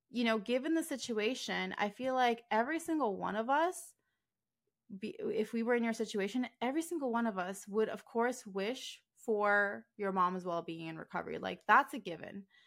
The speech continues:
You know, any of us would wish if it was our mom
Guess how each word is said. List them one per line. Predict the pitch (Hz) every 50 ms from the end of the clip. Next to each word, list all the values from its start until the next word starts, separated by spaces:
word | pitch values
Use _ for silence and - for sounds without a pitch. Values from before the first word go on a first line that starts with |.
| _ _ _ _ _ _
You | - 208
know, | 190 175 170 170 165 - - _ _ _
any | - 220 233 247 247
of | 220
us | 214 202 196 190
would | 202 185 185
wish | 185 185 185 185 - - - - -
if | 196 180 - -
it | - 175
was | 170 175 175 175 - -
our | - 190 214 233
mom | 226 208 196 190 190 185 190 190